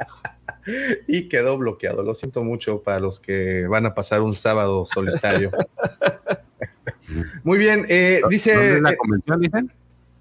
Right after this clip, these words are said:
Speaker 1: eh, es en el Colegio Boston. Esto está aquí en Cancún,
Speaker 2: Boston,
Speaker 1: en, al
Speaker 2: sí.
Speaker 1: final de la Avenida Andrés Quintana Roo y Avenida López Portillo.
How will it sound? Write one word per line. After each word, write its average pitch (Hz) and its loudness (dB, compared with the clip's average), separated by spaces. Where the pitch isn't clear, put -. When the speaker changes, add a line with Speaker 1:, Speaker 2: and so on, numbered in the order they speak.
Speaker 1:
eh, 147 0
es 170 0
en 170 2
el 156 2
Colegio 147 2
Boston. 160 0
Esto 127 -2
está 127 0
aquí 104 -4
en 123 -2
Cancún, 131 0
Speaker 2:
Boston, 127 0
Speaker 1:
en, 104 0
al 110 0
Speaker 2:
sí. - -2
Speaker 1:
final 120 0
de 110 0
la 98 -2
Avenida 104 -2
Andrés 110 -2
Quintana 98 -4
Roo 135 -2
y 123 -2
Avenida 104 -2
López 101 -6
Portillo. 139 -6